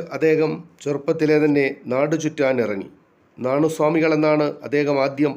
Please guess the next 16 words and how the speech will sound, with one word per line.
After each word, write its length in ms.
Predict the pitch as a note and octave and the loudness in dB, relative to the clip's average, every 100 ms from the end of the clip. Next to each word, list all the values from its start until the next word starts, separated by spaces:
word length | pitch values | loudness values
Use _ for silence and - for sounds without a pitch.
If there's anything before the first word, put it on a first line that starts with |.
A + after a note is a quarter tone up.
| - | -6
അറിയപ്പെട്ടിരുന്നത്. 760 | A#2+ C#3+ C#3+ C3 G#2+ G#2 - - _ - _ _ _ - _ _ | -4 -2 -4 -6 -8 -12 -16 -20 _ -20 _ _ _ -20 _ _
പിന്നീട് 280 | A#2 C#3+ D3 | -4 0 2
അദ്ദേഹം 320 | D#3+ D#3 D#3 - - _ _ - | 2 2 0 -4 -12 _ _ -10
മരുത്വാമലയിലെ 960 | A2+ C3 C#3+ - E3 E3+ E3+ D#3 D#3 D#3 | -2 -2 -2 -2 2 2 4 2 4 4
ഒരു 200 | D3+ D#3 | 4 2
ഗുഹയിൽ 440 | C#3 C#3 D3 D3+ - - _ _ _ _ - | 0 0 2 0 -2 -14 _ _ _ _ -10
ധ്യാന 300 | A#2 C3+ D3+ D3+ D3 - | -2 2 2 2 0 -4
നിമഗ്നനായി 680 | B2+ C#3+ C#3+ C#3 C#3+ C#3+ C3+ | -2 -2 -2 -2 0 0 0
കഴിഞ്ഞു. 360 | A#2+ A2+ G2+ - _ _ _ - - - - _ _ | -4 -4 -10 -16 _ _ _ -20 -20 -20 -20 _ _
കുറേ 240 | - C3+ D#3 | -2 0 0
കാലം 360 | E3 E3 E3+ | 0 0 2
അങ്ങനെ 200 | E3 E3 | 2 2
കഴിച്ചുകൂട്ടി. 560 | D#3+ C#3 - B2+ A2+ - - - | 2 -2 -4 -8 -10 -12 -20 -8
ആയിരത്തി 420 | A#2+ C3+ D3 D#3 D#3 | -2 0 0 0 2
എണ്ണൂറ്റി 320 | D#3 D#3 D3+ | 2 2 0
എൺപത്തെട്ടിൽ 560 | C#3+ D3 D3+ - C3+ | 0 -2 -2 -2 -4